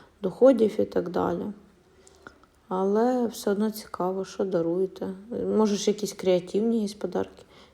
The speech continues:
Інтересно, про що я думаю, це коли я їм дивлюсь на себе?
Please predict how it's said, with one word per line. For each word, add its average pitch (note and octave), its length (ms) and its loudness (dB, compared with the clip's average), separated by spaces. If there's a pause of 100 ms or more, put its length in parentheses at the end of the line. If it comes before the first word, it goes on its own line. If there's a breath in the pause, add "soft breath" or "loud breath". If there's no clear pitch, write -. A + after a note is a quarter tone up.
(160)
Інтересно, G3+ 340 2
про A3 140 2
що E4 160 0
я D#4 80 4
думаю, F3+ 360 2
це F#3 140 -14
коли F3 280 -2
я F3 60 0
їм G#3 200 0
дивлюсь F#3 400 -4
на F3+ 60 -8
себе? F3 380 -8